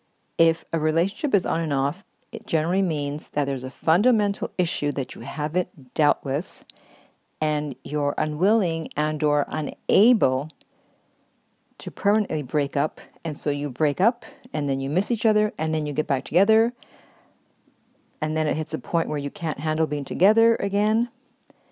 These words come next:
and so you break up again, and the cycle continues.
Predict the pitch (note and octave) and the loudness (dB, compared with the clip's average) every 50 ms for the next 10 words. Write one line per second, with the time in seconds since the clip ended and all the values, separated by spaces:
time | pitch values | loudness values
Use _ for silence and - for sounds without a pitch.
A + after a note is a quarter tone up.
0 | _ _ _ _ _ - - D3+ C#3+ - - - D#3+ D3+ D3 D3 D3 C3 B2+ C#3 | _ _ _ _ _ -10 -10 -8 -6 -6 -2 0 0 2 2 0 -2 -4 -4 -4
1 | C#3 C3+ C3 B2 A#2+ B2 _ _ _ _ _ _ - C#3+ C#3 C#3 D3 D3+ E3 F#3 | -4 -4 -4 -6 -8 -14 _ _ _ _ _ _ -8 -4 0 2 4 6 6 4
2 | F#3 A3 G#3 G#3+ G3+ F#3 F#3+ G#3 B3 D4 C4 - - - D3+ D3+ D3+ D3+ D3 C#3+ | 4 2 2 2 4 4 4 4 4 2 0 -4 -4 -2 0 0 0 0 -2 -4
3 | C#3+ - - D#3 D3+ D3+ E3+ D#3 - - D3+ C#3 - E3 D3+ - - - - - | -4 -2 -2 -2 0 0 0 -2 -2 -2 -8 -6 -4 -6 -4 -4 -6 -6 -4 -4
4 | - - - | -4 -6 -6